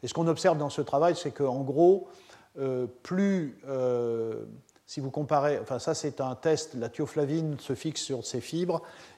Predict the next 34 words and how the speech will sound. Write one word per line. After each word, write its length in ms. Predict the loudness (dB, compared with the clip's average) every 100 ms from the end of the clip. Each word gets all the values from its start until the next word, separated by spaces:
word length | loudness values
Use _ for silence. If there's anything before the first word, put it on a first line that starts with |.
| -2
et, 280 | 2 4 4
euh, 220 | 2 2
c'est 160 | 0
un 120 | -2 2
test 280 | 2 2
pour 120 | 0 -2
montrer 320 | -2 0 -2
que 80 | -2
vous 80 |
formez 280 | -2 -2 -2
des 120 | -4
fibres, 340 | -6 -4 -4 -4
vous 180 | -6 -8
pouvez 220 | -8 -6
le 60 | 0
voir 200 | 2 2
aussi 180 | -2 -6
par 140 | -4
microscopie, 560 | -6 -8 -10 -10 -6 -4
mais 100 | -4
si 140 | -6
vous 160 | -8 -8 -8
comparez 380 | -6 -2 0
par 120 | -2 -4
exemple 180 | -8
ce, 120 | -8 -10 -10 -16 -20 -20
ce 140 | -14 -8
peptide 480 | -6 -6 -6 -8 -4
sept 480 | -2 0 -2 -10 -20 _ _ _ -12
ici 560 | -8 -6 -4 -4 -6 -6
et 340 | -4 -2 0
le 120 | -2 -4
peptide 440 | -6 -6 -8 -6 -2
onze, 460 | 0 0 -2 -6